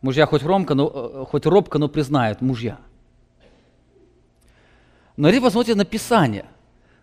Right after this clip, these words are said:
кто вообще учит жен? Где они учатся? Только у мужей? Они приходят в церковь, они учатся там. Кстати, о чем мы когда читали, придя в единство веры, в месяц отношения,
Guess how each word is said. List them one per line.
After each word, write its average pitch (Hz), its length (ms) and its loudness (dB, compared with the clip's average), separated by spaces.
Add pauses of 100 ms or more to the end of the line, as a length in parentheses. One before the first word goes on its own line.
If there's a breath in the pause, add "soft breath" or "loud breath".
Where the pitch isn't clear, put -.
кто - 260 -2
вообще 196 460 2
учит - 560 -4
жен? 127 380 -2 (880 soft breath)
Где 185 160 2
они 214 100 4
учатся? 127 380 -4
Только 175 240 0
у 190 40 2
мужей? 240 340 0 (2250 soft breath)
Они 135 220 4
приходят 214 480 4
в - 40 -10
церковь, 151 420 2
они 160 140 2
учатся 214 420 0
там. - 220 -6 (840 soft breath)
Кстати, 143 260 4
о 147 40 6
чем 262 240 4
мы 233 80 4
когда 151 220 6
читали, 233 380 4
придя 151 400 4
в 208 40 -2
единство 160 520 0
веры, 185 300 4
в 147 40 2
месяц 165 300 2
отношения, 170 540 2